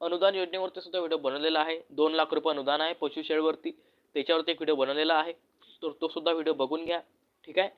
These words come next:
आणि चॅनलला एक वेळा भेट द्या, नक्की तुम्हाला तुमच्या खूप प्रश्नांची उत्तरं सापडतील, खूप योजना तुम्हाला त्या ठिकाणी बघायला मिळतील.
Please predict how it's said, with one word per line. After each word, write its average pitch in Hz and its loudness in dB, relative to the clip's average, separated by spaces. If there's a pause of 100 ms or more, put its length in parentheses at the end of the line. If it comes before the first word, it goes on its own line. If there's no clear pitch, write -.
(540)
आणि 165 -4
चॅनलला 202 4
एक 220 0
वेळा 214 0
भेट 156 -4
द्या, 196 0
नक्की 185 -4
तुम्हाला 180 2
तुमच्या 160 -4 (120)
खूप - -10
प्रश्नांची 175 0
उत्तरं 160 -2
सापडतील, 139 -4 (580)
खूप 196 -6
योजना 170 2
तुम्हाला 165 0
त्या 160 0
ठिकाणी 143 -4
बघायला 120 -4
मिळतील. 113 -10